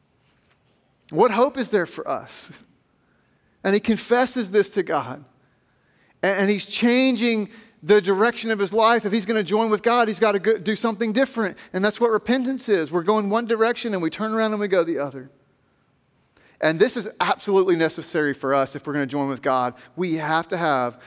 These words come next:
a heart and a posture of humility. Let me tell you why. It's not just because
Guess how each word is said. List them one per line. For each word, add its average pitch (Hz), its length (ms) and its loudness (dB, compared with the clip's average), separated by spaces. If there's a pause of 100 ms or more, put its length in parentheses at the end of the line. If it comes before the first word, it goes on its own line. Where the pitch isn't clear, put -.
(120)
a 123 80 -4
heart 160 400 0
and 135 100 -8
a 127 60 -4
posture 147 480 -4
of 120 80 -6
humility. 120 580 -6 (1400)
Let 135 100 -6
me 151 60 -2
tell 170 140 0
you 160 100 2
why. 113 300 -4 (920)
It's - 200 -4
not 160 340 0
just 175 240 -4
because 139 600 -2